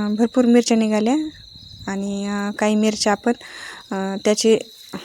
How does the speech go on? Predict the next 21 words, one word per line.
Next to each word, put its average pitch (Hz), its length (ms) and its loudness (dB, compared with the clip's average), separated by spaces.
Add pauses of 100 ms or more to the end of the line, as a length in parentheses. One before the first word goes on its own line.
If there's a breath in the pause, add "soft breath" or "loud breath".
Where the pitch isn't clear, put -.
(120)
म्हणजे 214 200 -2
वल्ल्या 240 540 6 (400 loud breath)
ज्या 208 500 0
शेतातून 233 420 0
नेलेल्या 220 340 2
तोडून 233 380 6 (680 loud breath)
मिरच्या 226 300 4
नेलेल्या 226 340 6
होत्या, 247 260 2 (500 loud breath)
त्याचे 202 160 -2
सगळे 226 280 4
देठ 233 260 4
हे 226 140 4
ते 220 140 0
आपल्याला 214 300 0
जे, 214 180 0
जेवढ्या 220 320 0
काही 220 160 -2
वर्षासाठी 208 480 -2
लागतील 202 360 -4
तेवढ्या 208 260 0